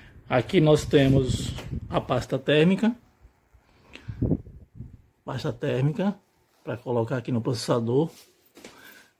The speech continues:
que o mesmo tá sem pasta térmica, e a outra pa-, e a pasta térmica original ficou aqui no cooler. Então nós vamos pegar aqui um pouco de pasta térmica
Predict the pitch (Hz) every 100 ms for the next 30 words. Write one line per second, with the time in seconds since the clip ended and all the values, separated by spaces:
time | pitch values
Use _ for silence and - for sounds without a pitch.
0 | _ - 147 127 131 127 120 139 - 131
1 | 139 131 123 - 170 175 156 160 170 156
2 | 160 147 156 139 139 147 139 135 131 127
3 | 143 143 156 147 170 165 147 131 120 117
4 | _ _ _ _ _ _ _ _ _ -
5 | 123 127 117 131 127 131 120 120 - 147
6 | - 139 - 135 - 123 - 123 120 123
7 | 135 170 190